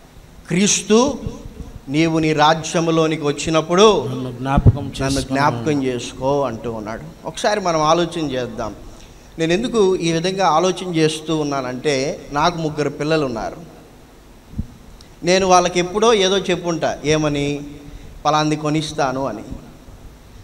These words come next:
Speaker 1: అయితే నేను టెన్షన్గా డ్రైవ్ చేసేటప్పుడు, లేకపోతే ఇప్పుడు నేను మీటింగ్లో ఉన్నాను, టక్కని ఫోన్ చేసి, "డాడీ, నువ్వు నాకు ఆ రోజు అది కొనిస్తానన్నావు కదా" అని ఫోన్ చేస్తే నా రియాక్షన్ ఎట్లుంటుంది?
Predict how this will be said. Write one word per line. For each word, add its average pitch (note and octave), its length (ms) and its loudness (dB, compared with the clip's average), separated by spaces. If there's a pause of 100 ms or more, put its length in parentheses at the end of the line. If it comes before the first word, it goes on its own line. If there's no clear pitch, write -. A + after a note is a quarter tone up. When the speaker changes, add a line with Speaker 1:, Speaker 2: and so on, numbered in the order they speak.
(240)
Speaker 1:
అయితే A3+ 460 4
నేను F#3+ 240 0
టెన్షన్గా A#3 720 2
డ్రైవ్ F#3+ 420 4
చేసేటప్పుడు, D3 760 -2 (460)
లేకపోతే G3 480 6
ఇప్పుడు F3+ 220 0
నేను E3+ 320 4 (300)
మీటింగ్లో G#3 560 4
ఉన్నాను, C#3+ 420 0 (460)
టక్కని A3 360 4
ఫోన్ G#3 320 2
చేసి, F#3+ 320 0
"డాడీ, F3+ 340 4
నువ్వు F3 180 0
నాకు D#3+ 220 2
ఆ D3+ 60 4
రోజు E3 180 2
అది D#3 120 0
కొనిస్తానన్నావు D#3 760 -2
కదా" C3 420 -2
అని C#3 140 -4
ఫోన్ D#3+ 300 -2
చేస్తే C3+ 600 -4 (300)
నా D3 120 2
రియాక్షన్ E3+ 440 0
ఎట్లుంటుంది? B2+ 640 -6